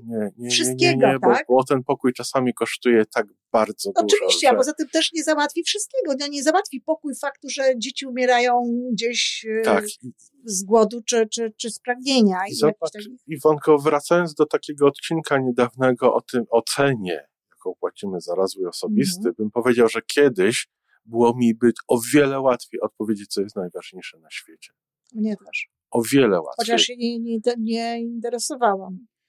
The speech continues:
Speaker 2: Te-, nie interesuje tak bardzo tym, co się
Speaker 1: A w,
Speaker 2: dzieje.
Speaker 1: w miarę i mojego własnego rozwoju, i w, i takiej świadomości, w jakiś, w jaki sposób ten świat funkcjonuje, nie tyl-, nie tylko polityka, ale na, na bardzo wielu poziomach,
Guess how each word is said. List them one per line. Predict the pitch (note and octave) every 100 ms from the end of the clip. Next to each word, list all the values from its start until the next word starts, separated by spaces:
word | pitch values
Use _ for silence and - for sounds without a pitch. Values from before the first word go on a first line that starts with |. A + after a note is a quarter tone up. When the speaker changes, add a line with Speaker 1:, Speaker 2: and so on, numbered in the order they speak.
| _ _ _ _ _
Speaker 2:
Te-, | G#3 F#3+ A3
nie | A#3
interesuje | A#3 C4 C4+ G#3+
tak | G3+ -
bardzo | F#3 F3+ F#3+
tym, | - G#3
co | F#3+
się | - B2
Speaker 1:
A |
w, |
Speaker 2:
dzieje. | A#2 - - -
Speaker 1:
w | A2+
miarę | A2+ B2+ D3 D3 C#3 C3+
i | C3+ C3+ C#3
mojego | C3+ B2 A#2+ A#2
własnego | A2+ - - A#2 G#2 F#2 F2+
rozwoju, | F#2 - - D#2 D2+ D#2+ E2+ - -
i | A2 A#2 A2+
w, | - - -
i | A2 A#2 A#2
takiej | A#2 - A2
świadomości, | - A#2 A2 A2+ A#2+ B2+ - A2
w | G#2
jakiś, | A2 - G#2+ - - -
w | G#2
jaki | G#2+ -
sposób | - A#2 - G#2
ten | A2+ G#2+ -
świat | - - G#2+ - -
funkcjonuje, | A2 - G#2+ A#2+ A2 G#2
nie |
tyl-, | - A#2+
nie | B2+ C#3
tylko | - B2+
polityka, | - A#2 G#2+ B2 - A#2 G#2+
ale | G#2 G#2 F#2+ - _ _ _ _
na, | C3+ C3
na | D3 C#3+
bardzo | D3 C3+ B2+
wielu | B2+ B2
poziomach, | - A2 C3+ G2+